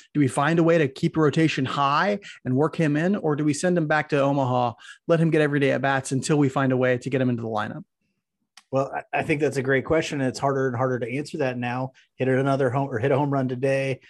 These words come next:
Speaker 2: has four walks, has been doing pretty well. You feel like he plays a high level left field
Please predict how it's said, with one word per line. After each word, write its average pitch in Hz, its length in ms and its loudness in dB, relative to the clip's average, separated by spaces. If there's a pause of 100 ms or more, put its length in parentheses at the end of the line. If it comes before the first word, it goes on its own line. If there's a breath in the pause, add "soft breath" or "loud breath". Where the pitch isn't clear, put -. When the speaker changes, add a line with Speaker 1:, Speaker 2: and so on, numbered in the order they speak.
(180 soft breath)
Speaker 2:
has 131 280 -2
four 131 260 2
walks, 135 420 2
has 113 60 -14
been 113 180 -4
doing 139 260 0
pretty 135 200 0
well. 127 460 -2 (680 soft breath)
You 165 200 2
feel 240 340 0
like 190 260 2
he 190 140 0
plays 160 340 2
a 117 120 2
high 151 420 -2
level 127 540 0
left 113 240 -4
field 101 500 -14